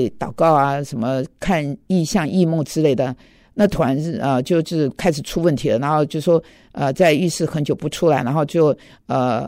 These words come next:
呃，室友破门而入，才发现他倒在地上啊，然后送到医院，呃，去急诊啊什么。他最近呢，都说他在跟神独处啊、祷告什么，但大家就觉得他越来越怪。他越讲越讲，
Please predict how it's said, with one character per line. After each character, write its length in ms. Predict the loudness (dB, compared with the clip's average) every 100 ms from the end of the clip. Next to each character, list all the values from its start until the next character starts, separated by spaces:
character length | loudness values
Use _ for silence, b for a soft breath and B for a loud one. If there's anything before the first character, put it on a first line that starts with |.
| -10
呃， 180 | -10 -8
室 220 | -2 2
友 120 | 2
破 200 | 4 2
门 120 | 2
而 140 | 0 0
入， 100 | -2
才 140 | -4
发 180 | -6 -4
现 80 | -2
他 80 | -4
倒 180 | -4 -2
在 120 | -4
地 160 | -2
上 220 | -4 -4 -4
啊， 120 | -6 b b b
然 120 | 0
后 140 | 0 0
送 220 | -2 2
到 120 | 2
医 140 | 2 2
院， 180 | 0 -2 -6
呃， 280 | -4 -4 -6
去 140 | -10
急 200 | -10 -8
诊 160 | -6 -6
啊 80 | -6
什 140 | -6
么。 120 | -10 -12 b b
他 120 | 0
最 160 | 4 4
近 240 | 2 -4
呢， 160 | -4 -8 b b
都 160 | 4 6
说 240 | 6 4
他 160 | 2 0
在 260 | 2 2
跟 380 | 2 2 2 -4
神 340 | -4 0 0 -2 -2
独 180 | -2
处 200 | -2 -4
啊、 140 | -4 -4
祷 140 | -8 -6
告 200 | -2 -2
什 140 | -2
么， 80 | -10 b b b
但 260 | 2 2 0 _
大 140 | 0 2
家 140 | 4
就 100 | 2
觉 160 | 2 0
得 80 | 0
他 160 | -2
越 160 | 2 4
来 140 | 4
越 160 | 2 0
怪。 280 | 2 0 0 b b b
他 120 | 4
越 160 | 6 6
讲 180 | 6 4
越 140 | 4
讲， 240 | 2 -2